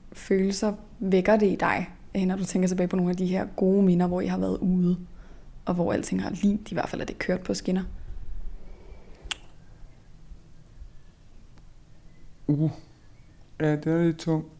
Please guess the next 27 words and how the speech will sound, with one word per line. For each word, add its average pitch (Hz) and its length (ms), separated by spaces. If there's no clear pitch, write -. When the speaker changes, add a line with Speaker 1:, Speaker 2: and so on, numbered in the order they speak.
Speaker 2:
Øh, 160 240
når 147 100
jeg 139 100
kigger 139 220
tilbage 160 480
på 175 260
det, 170 260
så - 240
er 160 40
det 156 120
jo 156 80
som 156 240
ikke 147 160
at 139 80
være 139 80
eksisterende, 135 600
fordi 147 260
det 147 140
har 143 100
været 135 220
så 160 120
lille 143 300
en 156 80
del 147 240
af 147 80
mit 139 140
liv. 139 160